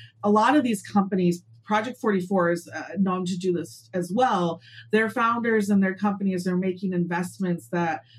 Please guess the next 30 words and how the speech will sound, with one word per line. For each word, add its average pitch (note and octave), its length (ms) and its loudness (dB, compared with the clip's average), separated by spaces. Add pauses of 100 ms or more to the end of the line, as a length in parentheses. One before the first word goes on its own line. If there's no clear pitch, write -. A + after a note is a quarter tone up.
they're A3 140 2
really A#3 280 2
just G3 220 -6
hedging, F3+ 640 0 (120)
um, D#3+ 240 -2
down E3+ 240 -2
the D#3+ 80 -6
road, D#3 320 -4
right? E3 300 -2
Maybe F#3+ 500 0
if F#3 140 -8
they F3 120 -2
might D#3+ 200 -8
acquire D#4+ 400 -2
that D4 180 0
company C#4 400 0
down C4 220 0
the C4 80 0
road, B3+ 400 0 (360)
um, E3 320 -2
they E3+ 100 0
can F3 180 -2
make E3+ 180 -4
some F3+ 180 -6
extra F3 280 -6
profit G#3 400 -6
off G3+ 240 -2
that F#3 200 -6
as D#3+ 200 -10
well. B3 480 -4